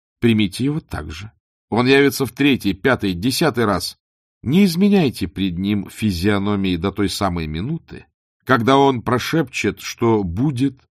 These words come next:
вам благодарен. Здесь, кстати, милостивый государь, рассмотреть, что надлежит понимать под словом «благодарность». Некоторые благодарность называют качеством душевным.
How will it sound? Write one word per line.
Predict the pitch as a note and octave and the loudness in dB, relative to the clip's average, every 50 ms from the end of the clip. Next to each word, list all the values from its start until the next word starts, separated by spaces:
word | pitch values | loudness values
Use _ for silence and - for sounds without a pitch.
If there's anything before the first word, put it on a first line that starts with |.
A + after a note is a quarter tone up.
| _ _ | _ _
вам | _ D2+ D2+ G#2+ A2 G#2 G2+ G#2 _ _ _ | _ -4 -2 -2 -2 -2 -6 -10 _ _ _
благодарен. | - E2 D#2+ G2 G2+ G2 E2 E2+ F2 E2+ E2 E2 D#2+ D2+ D#2+ D#2+ - - _ _ _ _ _ _ _ _ _ _ _ _ _ _ _ _ _ _ _ _ _ _ _ | -18 -12 -8 -6 -6 -6 -6 -6 -8 -8 -8 -10 -12 -12 -14 -16 -20 -20 _ _ _ _ _ _ _ _ _ _ _ _ _ _ _ _ _ _ _ _ _ _ _
Здесь, | - G#2+ G2+ F#2+ A#2 C3 A#2+ - - | -4 -4 0 2 2 2 2 2 -4
кстати, | - - - - C#3+ E3 D#3+ - F3 F3+ D#3+ | -10 -10 -4 -2 -2 -2 0 0 -2 -2 -2
милостивый | C3 D3+ D#3+ D#3 C#3+ - - D3 D3 C#3+ | -2 -2 -2 -4 -4 -6 -6 -6 -6 -4
государь, | C3 B2 - C3+ C#3+ C3+ B2+ C3 A2+ | -6 -6 -4 -2 -2 0 0 0 0
рассмотреть, | G2+ G2+ F#2 - - - B1 A#1+ - - D#2+ A2+ F3+ F3 - - _ _ _ _ _ _ _ | -2 -2 -4 -4 -8 -8 -10 -14 -12 -6 -2 -2 -2 -4 -6 -18 _ _ _ _ _ _ _
что | - - - - - _ - A2+ C#3 F3 G3+ - | -12 -10 -10 -10 -8 _ 2 4 4 4 2 2
надлежит | A#2 A#2+ A2+ F#2 G2 G2+ F#2+ E2+ A2+ E3 - _ | 0 -2 -2 0 0 -2 -2 0 -2 -4 -2 _
понимать | C#3 A2 F#2+ F2+ G2+ B2+ B2+ - | -4 -4 -2 -2 -4 -4 -4 -8
под | G#2+ G2 | -8 -8
словом | - - F#2+ F#2+ G2 G#2 G#2 F#2+ - D#2+ | -6 -4 -4 -4 -4 -4 -6 -8 -8 -6
«благодарность». | F#2 G2 G#2 G2+ F2 F#2+ G2 F#2+ E2 E2+ D#2+ - - - - - - - - - - - _ - - _ _ _ _ _ _ _ _ _ _ _ | -4 -4 -4 -4 -4 -6 -8 -6 -6 -6 -6 -8 -10 -16 -20 -20 -18 -16 -14 -14 -14 -14 _ -20 -20 _ _ _ _ _ _ _ _ _ _ _
Некоторые | - A2 A#2+ B2 A#2 - - D3 D3 D#3 D3 | -2 0 0 0 0 0 -2 0 0 0 0
благодарность | A#2 B2+ B2+ A#2+ A#2+ A2+ G2 G#2 G2+ G2 G#2 A#2 B2+ B2 - - - | 2 0 2 2 2 2 2 2 0 0 0 -2 -4 -4 -6 -10 -8
называют | A#2 B2 A#2+ G#2+ A2 G#2+ G2+ G#2 G#2 G#2+ G#2 - | -4 -4 -2 -2 0 0 2 2 2 0 0 -2
качеством | - G2+ F#2+ - A2 - - - C3 C#3+ | -6 -6 -6 -6 -8 -10 -8 -8 -8 -4
душевным. | D3+ F#3+ - - B3 D#3+ G2 D2+ - - - | -4 -4 -4 -2 -4 -6 -6 -8 -12 -18 -20